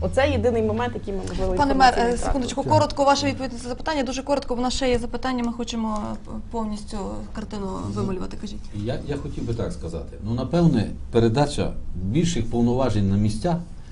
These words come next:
Speaker 4: це є один з тих, е, напрямків руху для того, щоб не було сепаратизму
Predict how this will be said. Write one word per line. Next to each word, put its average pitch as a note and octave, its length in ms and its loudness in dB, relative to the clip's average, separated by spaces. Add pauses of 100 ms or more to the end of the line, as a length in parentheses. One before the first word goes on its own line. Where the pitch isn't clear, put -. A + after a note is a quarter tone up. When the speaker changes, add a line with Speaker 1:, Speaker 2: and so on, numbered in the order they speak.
Speaker 4:
це C3+ 160 -2
є C3+ 100 -2
один A2+ 500 0
з - 40 -6
тих, A#2 300 -2
е, - 40 -4 (360)
напрямків A#2 720 2
руху B2 420 2 (100)
для G#2+ 100 2
того, D3+ 280 0
щоб G#2+ 240 0 (180)
не G#2+ 140 2
було C3+ 280 -2
сепаратизму G#2 760 -4